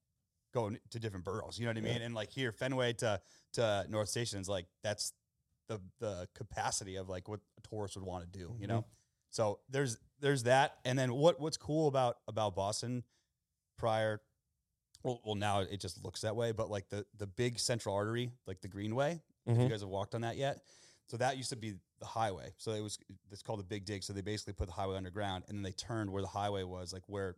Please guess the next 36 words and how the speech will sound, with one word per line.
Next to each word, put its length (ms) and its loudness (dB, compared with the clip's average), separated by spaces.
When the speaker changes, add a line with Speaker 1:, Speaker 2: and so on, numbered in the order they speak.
Speaker 1:
the 80 -10
main 220 -4
artery 300 -4
of 160 -4
the, 160 -4
of 120 -10
the 80 -16
interstate 300 -6
was, 200 0
into, 160 -2
like, 180 -2
a 60 -10
park. 240 -12
So 200 0
it's, 100 0
like, 220 0
super 260 -4
walkable. 480 -4
So 100 -8
you 120 -4
walk 240 4
Speaker 2:
Mm-hmm. 80 4
Speaker 1:
where 80 0
the 80 -2
old 140 -4
highway 260 0
was, 320 -8
which 180 -6
makes 220 0
the 60 -6
city 220 -6
feel 160 -10
really, 240 -10
really 200 -8
nice. 340 -10
Yeah. 140 -8